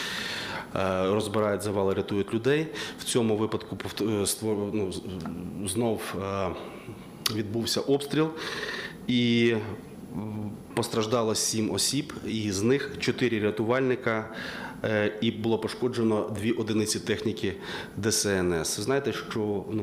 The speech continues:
ворог, е, він, е, від початку війни,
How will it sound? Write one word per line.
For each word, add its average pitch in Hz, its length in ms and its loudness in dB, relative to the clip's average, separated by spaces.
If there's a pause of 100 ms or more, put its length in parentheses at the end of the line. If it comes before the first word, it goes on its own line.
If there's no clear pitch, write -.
(120)
ворог, 117 380 2 (100)
е, 107 300 0 (680)
він, 107 360 2 (300)
е, 101 60 -4
від 107 160 -4
початку - 360 -2
війни, 107 400 0